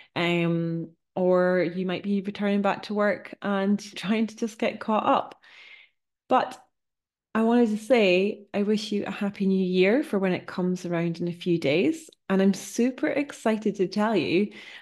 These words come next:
that I have not got just one, but two. Actually, I've got three guests that are coming on in January. So please stay tuned. It's two episodes. Oh God, I'm getting right into it here.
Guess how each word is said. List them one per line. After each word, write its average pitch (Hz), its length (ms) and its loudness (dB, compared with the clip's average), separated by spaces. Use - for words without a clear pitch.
that 190 120 0
I 226 200 2
have 247 260 0
not 190 500 -2
got 160 440 -4
just - 300 -8
one, 180 640 2
but - 280 -2
two. 185 560 4
Actually, 233 840 2
I've 208 160 0
got - 240 0
three 269 360 6
guests 170 600 -2
that - 120 -2
are 170 80 -4
coming 170 340 -2
on 170 400 0
in 175 220 2
January. 170 840 -2
So 185 220 0
please 180 600 -4
stay 160 540 -4
tuned. 160 500 0
It's 165 260 0
two 269 300 4
episodes. 190 800 2
Oh 214 100 2
God, 214 280 0
I'm 180 100 2
getting 180 220 0
right 190 140 0
into 202 200 -4
it 190 40 -4
here. 170 280 -2